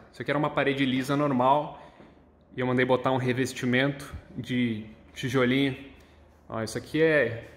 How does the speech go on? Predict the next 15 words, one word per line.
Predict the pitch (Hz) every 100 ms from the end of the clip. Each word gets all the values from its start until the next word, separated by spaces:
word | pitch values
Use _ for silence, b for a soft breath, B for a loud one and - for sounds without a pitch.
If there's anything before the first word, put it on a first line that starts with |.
| - _
isso | -
aqui | -
são | 143
plaquetas | 143 131 - 135 139
de | 117 131
tijolo | - 131 107 123 151 175 - - B B B - - -
de | 113
dois | 117 131
centímetros. | 131 120 107 - 170 180 190 190 -
Daí | 120 120
a |
gente | 127 127
pintou | 143 127 135
por | 147
cima. | 127 - 131 120 113